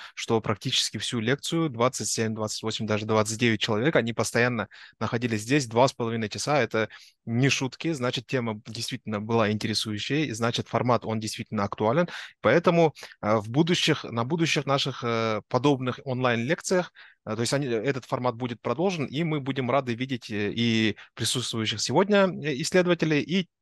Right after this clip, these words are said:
тех, кто к нам сегодня не присоединился, и, и из России, и из-за рубеж-, из-за рубежа,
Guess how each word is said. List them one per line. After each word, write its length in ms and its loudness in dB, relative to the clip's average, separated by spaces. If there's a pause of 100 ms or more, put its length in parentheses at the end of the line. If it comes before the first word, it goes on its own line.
(120)
тех, 180 0
кто 200 -4
к 120 -18
нам 140 -2
сегодня 320 -6
не 140 -2
присоединился, 680 -2 (320)
и, 240 -8
и 220 -2
из 100 2
России, 460 4
и 220 0
из-за 220 0
рубеж-, 360 0
из-за 320 -4
рубежа, 440 2